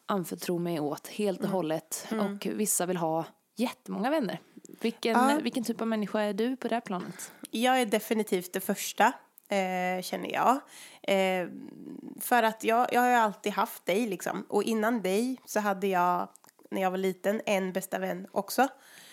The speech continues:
Speaker 2: Och sen så kunde man ju hänga med, eh, men det var annorlunda när man gick i skolan såklart. Då
Speaker 1: Ja.
Speaker 2: hängde man ju med sitt gäng eller, ja, i grupp. Eh, men det var alltid den här tjejen då som jag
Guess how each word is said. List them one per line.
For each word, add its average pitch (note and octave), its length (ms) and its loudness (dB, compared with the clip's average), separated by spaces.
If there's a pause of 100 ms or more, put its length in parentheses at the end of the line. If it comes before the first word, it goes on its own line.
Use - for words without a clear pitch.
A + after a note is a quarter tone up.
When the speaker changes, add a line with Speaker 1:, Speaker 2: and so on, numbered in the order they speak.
(200)
Speaker 2:
Och A3+ 160 0
sen - 200 -2
så C#4+ 100 -2
kunde D#4 260 2
man C#4+ 100 6
ju B3 60 4
hänga G#3 480 0 (300)
med, F3+ 560 0
eh, F3+ 60 0 (160)
men G3+ 180 0
det A3+ 60 0
var A#3+ 80 4
annorlunda A3 380 0
när A#3+ 60 2
man A#3+ 120 4
gick A3 140 -2
i - 20 -2
skolan G#3 360 0
såklart. A#3 380 -2
Då G#3+ 80 -2
Speaker 1:
Ja. G#3+ 60 4
Speaker 2:
hängde G3+ 280 6
man G3+ 200 2
ju C4+ 140 4
med A#3 320 2
sitt - 180 -6
gäng F3 400 0
eller, F3 320 0 (460)
ja, - 360 2
i G3 100 -4
grupp. F#3 440 0 (480)
Eh, F#3 340 0
men G3+ 260 2
det A3 80 2
var A3 80 4
alltid G#3+ 380 -2
den G#3 160 2
här F#3 220 0
tjejen F3+ 420 -2
då - 120 -6
som F#3 220 -6
jag F3+ 280 -2